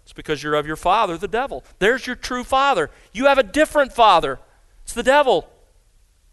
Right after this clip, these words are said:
"And you want to do the desires of your father. He was a murderer from the beginning and does not stand in the truth because there was no truth in him. Whenever he speaks a lie, he speaks from his own nature,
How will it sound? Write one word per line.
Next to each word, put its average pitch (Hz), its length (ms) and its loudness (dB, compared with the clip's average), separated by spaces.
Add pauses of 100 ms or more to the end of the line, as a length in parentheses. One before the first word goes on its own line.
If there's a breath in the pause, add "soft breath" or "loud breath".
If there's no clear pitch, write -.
(420)
"And 175 140 -4
you 196 100 -6
want 220 340 -2
to 208 60 -14
do 220 140 -6
the 202 80 -10
desires 196 480 2
of 160 100 -12
your 147 120 -10
father. 151 420 0
He 190 100 -10
was 185 160 -10
a 165 80 -6
murderer 202 460 -2
from 160 160 -14
the 147 60 -10
beginning 143 440 -8
and 143 120 -10
does 190 200 0
not 175 220 -2
stand 156 280 -4
in 147 60 -10
the 139 60 -8
truth 147 400 -8 (240 soft breath)
because 151 280 -4
there 156 120 0
was 147 140 -8
no 160 160 -2
truth 151 320 -10
in 147 100 -4
him. 135 160 -6 (220 soft breath)
Whenever 196 340 0
he 226 80 -2
speaks - 380 -6
a 160 40 0
lie, 170 340 4
he 156 60 -8
speaks - 340 -10
from 160 120 -12
his 147 120 -8
own 202 220 -2
nature, 151 460 -4